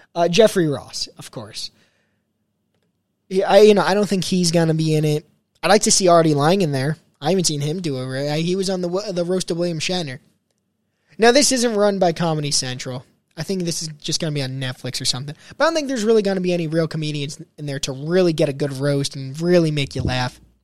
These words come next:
So I wanna know if this could really possibly be any good. Now, apparently, the Jonas Brothers' wives are gonna be roasting them. So those can always kinda be funny to an extent because those are the people that live with them.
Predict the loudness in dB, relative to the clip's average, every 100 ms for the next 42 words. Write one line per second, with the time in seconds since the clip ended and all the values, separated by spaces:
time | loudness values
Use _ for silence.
0 | _ _ _ 2 4 6 4 2 2 2
1 | 2 0 2 2 0 -2 -2 -2 -2 -4
2 | -4 -6 -6 -6 -6 -6 -8 -8 -18 -4
3 | 0 2 2 0 -2 -4 -4 -4 -4 -2
4 | -2 -2 -2 -2 -2 0 0 -2 -8 -8
5 | -8 -6 -6 -6 -6 -8 -10 -18 -4 2
6 | 2 2 -6 _ -4 0 0 0 0 0
7 | 0 -4 -4 -4 -2 -4 -4 -4 -2 -2
8 | -2 -2 -2 -2 -4 -6 -8 -6 -6 -6
9 | _ _ _ _ _ _ _ _ _ 0
10 | 2 2 0 -6 -12 _ -6 -4 -4 -4
11 | -4 -4 -4 -4 -6 -8 -10 -8 -8 -8